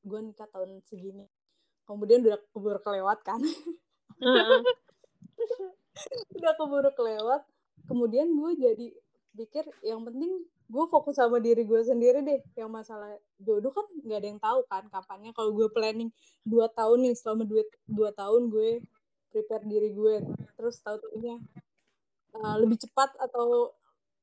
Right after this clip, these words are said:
Speaker 1: eh, lebih lama dari itu kan nggak tahu. Yang penting seiring berjalannya waktu gue prepare aja. Jadi saat nanti udah ketemu orangnya, ya udah
Speaker 2: Udah
Speaker 1: sama-sama
Speaker 2: siap.
Speaker 1: siap sih gitu.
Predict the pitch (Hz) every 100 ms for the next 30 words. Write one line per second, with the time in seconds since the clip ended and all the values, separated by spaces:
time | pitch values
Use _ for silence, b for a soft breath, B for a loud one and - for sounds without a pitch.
0 | _ 226 233 226 - 220 220 220 226 233
1 | - _ 269 254 254 254 294 359 370 302
2 | 220 208 202 220 208 208 226 294 320 302
3 | _ _ _ _ _ _ _ _ _ _
4 | - - - 269 269 269 262 226 233 240
5 | 240 233 233 339 349 370 508 480 202 226
6 | 254 247 214 214 285 240 - - 208 208
7 | 226 - _ _ - - _ - 208 214
8 | - - 214 214 208 214 196 214 320 311
9 | _ _ - 220 220 214 214 220 208 214
10 | 320 269 269 302 339 - _ 302 285 214
11 | 233 247